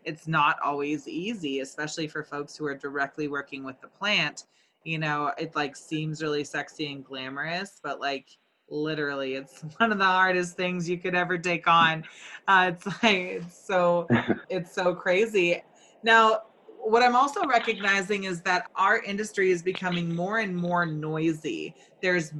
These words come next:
Speaker 1: dozens of
Speaker 2: Mm.
Speaker 1: brands popping up every single day. There are more and more business owners who are working to tailor their existing businesses to fit the cannabis and C B D space.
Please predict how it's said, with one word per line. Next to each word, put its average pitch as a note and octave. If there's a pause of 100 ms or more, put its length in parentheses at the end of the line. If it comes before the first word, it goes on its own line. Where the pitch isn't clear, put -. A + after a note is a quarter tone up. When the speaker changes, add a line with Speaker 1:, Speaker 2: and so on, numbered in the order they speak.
(140)
Speaker 1:
dozens F3+
of -
Speaker 2:
Mm. -
Speaker 1:
brands F3+
popping F3+
up E3
every E3+
single E3
day. D3 (320)
There E3+
are D#3+ (180)
more G#3
and F3+
more F3
business E3+
owners E3
who E3
are D#3+
working D#3+
to D#3
tailor D#3+
their D#3
existing D#3+
businesses D#3
to D3+
fit D3+
the D#3+
cannabis D#3
and D#3
C D#3
B D3+
D D3+
space. D#3+